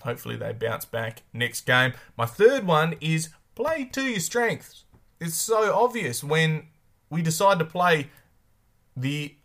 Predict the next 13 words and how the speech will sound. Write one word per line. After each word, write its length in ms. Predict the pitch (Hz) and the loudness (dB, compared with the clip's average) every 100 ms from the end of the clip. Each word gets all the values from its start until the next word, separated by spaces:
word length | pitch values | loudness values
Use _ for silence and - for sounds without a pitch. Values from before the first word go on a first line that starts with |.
| _ | _
other, 300 | 165 190 170 - 135 | 0 2 0 -4 -2
uh, 120 | 139 | -2
the 140 | 147 | 0
opponent's 580 | 139 - 180 208 180 - | -4 -2 -2 -2 -2 -2
game 360 | - 156 202 196 | 4 4 4 -2
plan, 460 | 170 123 64 - _ _ _ _ _ _ _ - | -2 -4 -6 -18 _ _ _ _ _ _ _ -2
and 140 | 139 | 2
we're 60 | 208 | 4
not 180 | 240 127 | 2 -2
as 80 | |
good 260 | 117 202 247 | -4 0 2
at 160 | 135 | 2
it. 140 | 117 | 0